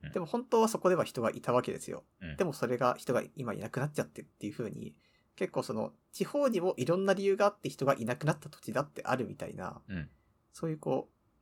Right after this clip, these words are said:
Speaker 2: やっぱり地方を描くときにどうしても明るく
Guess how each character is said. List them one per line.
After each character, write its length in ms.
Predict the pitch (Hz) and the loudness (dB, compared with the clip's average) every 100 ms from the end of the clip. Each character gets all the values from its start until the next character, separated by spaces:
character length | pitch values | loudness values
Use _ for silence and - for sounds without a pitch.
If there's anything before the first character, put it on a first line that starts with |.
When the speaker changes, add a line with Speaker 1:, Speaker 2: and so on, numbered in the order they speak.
| _ _ - | _ _ -2
Speaker 2:
や 80 | |
っ 20 | 147 | 2
ぱ 60 | |
り 60 | 135 | 2
地 160 | - | 0
方 160 | 147 294 | 4 8
を 100 | 196 | 8
描 220 | 110 147 | 8 4
く 60 | - | 4
と 100 | 123 | -4
き 100 | 113 | -4
に 100 | 110 | 0
ど 120 | 165 | 2
う 60 | 185 | 4
し 40 | |
て 80 | 208 | 4
も 160 | 127 - - | 4 2 8
明 60 | 180 | 10
る 100 | 196 | 10
く 240 | 190 - | 6 2